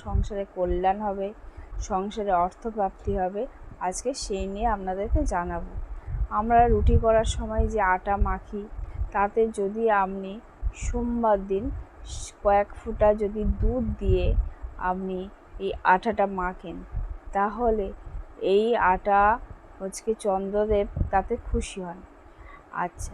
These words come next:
এবার আসি মঙ্গলবারে। মঙ্গলবারে যখন আটা মাখবেন, সেই আটার মধ্যে সামান্য লঙ্কার গুঁড়ো অথবা হলুদ গুঁড়ো মাখিয়ে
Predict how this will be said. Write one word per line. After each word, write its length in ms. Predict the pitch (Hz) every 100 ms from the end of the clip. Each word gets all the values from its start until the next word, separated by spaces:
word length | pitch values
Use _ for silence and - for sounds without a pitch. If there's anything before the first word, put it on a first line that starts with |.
| -
এবার 280 | 185 220 233 208 208 - - 208
আসি 200 | - 277 311 220
মঙ্গলবারে। 600 | 196 190 185 180 175 185 196
মঙ্গলবারে 520 | 208 214 214 226 226 226
যখন 180 | 226 226 202
আটা 180 | 190 220 208
মাখবেন, 400 | 208 202 196 190 190 - - - -
সেই 200 | - 240 214 196
আটার 260 | 196 208 220
মধ্যে 240 | 214 220 233 233
সামান্য 460 | 220 196 185 196 214 214 202
লঙ্কার 440 | 180 185 196 202 214
গুঁড়ো 220 | 226 240 254 214
অথবা 340 | 226 269 285 277
হলুদ 320 | 220 196 190 190
গুঁড়ো 200 | 170 170 - - - -
মাখিয়ে 420 | 202 214 240 247